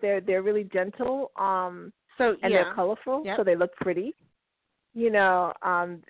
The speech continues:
Speaker 1: that type of thing. Anything that can tie. You know, any type of rope that, that feels comfortable enough for you. I mean, there's special bondage rope that you can use. There are whole classes on, on rope itself,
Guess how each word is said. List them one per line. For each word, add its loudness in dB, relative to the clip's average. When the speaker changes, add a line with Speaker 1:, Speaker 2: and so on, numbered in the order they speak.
Speaker 1:
that 0
type -4
of -8
thing. -4
Anything 0
that 2
can -6
tie. 2
You -4
know, 2
any 2
type -2
of 0
rope 2
that, -2
that -2
feels -4
comfortable -2
enough -2
for -12
you. 0
I 2
mean, -4
there's -2
special 0
bondage 2
rope 0
that 4
you -6
can -8
use. -2
There 2
are 0
whole 0
classes -4
on, -6
on -2
rope -2
itself, -8